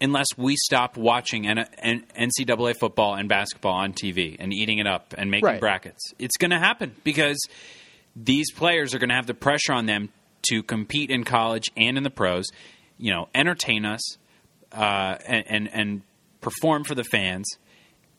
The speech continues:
Speaker 1: and we're gonna eat it up. And we will not, at the end of the day, care about it. So I, I don't really know.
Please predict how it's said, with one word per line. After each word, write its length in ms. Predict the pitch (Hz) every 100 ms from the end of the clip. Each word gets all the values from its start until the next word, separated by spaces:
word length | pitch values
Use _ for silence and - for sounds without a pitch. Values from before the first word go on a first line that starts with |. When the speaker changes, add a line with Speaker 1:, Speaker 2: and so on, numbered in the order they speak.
| _ _ _ 131
Speaker 1:
and 120 | 131
we're 120 | 151
gonna 140 | 156
eat 140 | 147 160
it 100 | 185
up. 220 | 285 - _ _ _ -
And 200 | 123 127
we 160 | 156 175
will 180 | 147
not, 300 | 135 135 143
at 100 | 120
the 120 | 120 127
end 100 | 127
of 40 |
the 60 | 113
day, 140 | 107
care 240 | - 107
about 200 | 92 80
it. 60 | 76
So 200 | - 104
I, 340 | 101 120 127 143
I 40 |
don't 140 | 160 156
really 180 | 156
know. 240 | 156 143